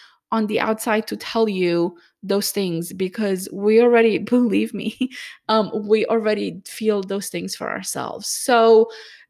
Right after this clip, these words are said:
it was just, I don't know, it was just one of those conversations where I was like, Am I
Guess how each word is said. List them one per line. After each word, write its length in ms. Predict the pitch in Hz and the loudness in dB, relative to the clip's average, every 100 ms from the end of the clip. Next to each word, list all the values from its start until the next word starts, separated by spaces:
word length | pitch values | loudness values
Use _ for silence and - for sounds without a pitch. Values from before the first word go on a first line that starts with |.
| _ | _
it 160 | 262 285 | 2 4
was 260 | 294 285 | 2 0
just, 320 | 285 294 294 240 | 0 0 -2 -6
I 100 | 240 | -2
don't 160 | 254 | 0
know, 240 | 254 240 - | 2 0 2
it 60 | 240 | 4
was 180 | 269 247 | 6 4
just 240 | 254 254 | 2 0
one 160 | 240 240 | -2 -2
of 120 | 254 | -4
those 200 | 294 294 | -4 -4
conversations 840 | 277 240 247 226 233 - 294 254 | -6 -4 -2 0 -2 0 -2 -2
where 140 | 240 226 | -4 -4
I 100 | 226 | -4
was 140 | 233 | -4
like, 320 | 226 202 208 - - _ _ _ | -2 -2 -4 -14 -20 _ _ _
Am 180 | 254 240 | 2 4
I 760 | 240 240 262 277 294 302 262 | 4 2 2 2 2 2 0